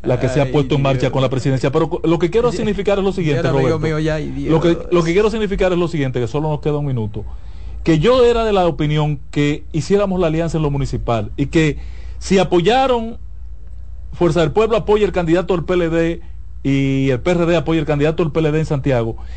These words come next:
Speaker 1: que se apoye entonces al candidato del P L D en el Distrito Nacional. Un alcalde por un alcalde, no un alcalde por un senador.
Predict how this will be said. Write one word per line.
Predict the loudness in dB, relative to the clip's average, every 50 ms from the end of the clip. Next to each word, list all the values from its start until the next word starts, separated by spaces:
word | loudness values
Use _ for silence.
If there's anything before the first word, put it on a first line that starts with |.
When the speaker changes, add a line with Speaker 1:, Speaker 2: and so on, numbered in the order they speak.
| -4
Speaker 1:
que | 0 2 2
se | 4 4 2
apoye | 2 4 4 4 4 4 4 0
entonces | 0 0 0 0 0 0 -2
al | -2
candidato | -2 -2 -2 0 0 0 0 0 0 0 0 0
del | 0 -2
P | -2 -2 0 0
L | 2 0 0
D | 0 0 0 0 0 -2 -4 -10 -12 -12 -14 -6 0
en | 2 2 2 2
el | 0 -2
Distrito | 0 0 -2 -2 -2 -2 -2
Nacional. | -2 -2 -2 -2 -2 -2 -2 -4 -6 -8 -10 -12 -10 -4
Un | 0 2 2 4
alcalde | 4 2 2 2 2 2 2 4 2
por | 2 2 2 2
un | 2
alcalde, | 2 0 2 2 0 0 0 -2 -4 -6 -8 -10 -12 -12 -12 -12 -10 -6
no | -2 2 2 2 2
un | 2 2
alcalde | 0 0 2 2 2 2 2 2 0
por | 2 0 0
un | 0 0
senador. | 0 0 0 0 2 2 0 0 -2 -4